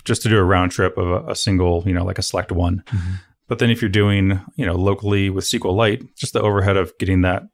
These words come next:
Speaker 1: same query is about, you know, twenty microseconds,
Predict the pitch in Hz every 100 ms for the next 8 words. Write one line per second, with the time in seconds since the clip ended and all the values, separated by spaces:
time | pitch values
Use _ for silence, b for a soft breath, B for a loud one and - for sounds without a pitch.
0 | - - 107 95 - 110 131 131 92 85
1 | 87 - - B _ - 101 98 - 110
2 | 98 92 - - 120 143 -